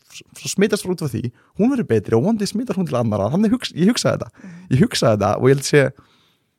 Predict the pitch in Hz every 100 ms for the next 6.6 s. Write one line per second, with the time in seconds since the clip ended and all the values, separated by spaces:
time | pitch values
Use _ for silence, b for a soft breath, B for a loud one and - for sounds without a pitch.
0 | _ _ - 147 175 196 202 196 196 123
1 | 107 117 127 - 151 185 185 - 190 -
2 | 156 143 170 - 113 107 233 262 _ _
3 | - 113 117 113 - - 151 131 123 98
4 | 92 - 170 - 160 135 - _ _ _
5 | _ _ - 196 196 147 127 113 113 113
6 | 120 147 165 - 117 107